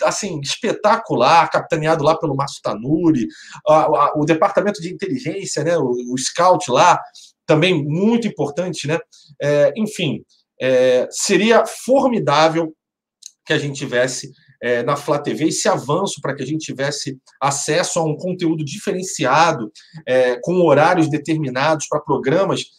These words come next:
é, bacanas aí, e principalmente com a apresentação da Glenda Kozlov, que é uma fera, né?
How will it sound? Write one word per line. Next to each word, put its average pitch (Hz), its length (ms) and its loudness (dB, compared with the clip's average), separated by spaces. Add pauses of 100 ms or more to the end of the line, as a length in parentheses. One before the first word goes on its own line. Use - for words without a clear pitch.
(200)
é, 131 320 2
bacanas 165 580 0
aí, 220 180 0
e - 60 -4
principalmente 180 540 -2
com - 120 -2
a 453 40 2
apresentação 202 560 0
da 180 120 4
Glenda 170 280 0
Kozlov, - 400 0 (300)
que - 80 0
é 494 60 4
uma 359 100 6
fera, 147 500 4
né? 147 220 -2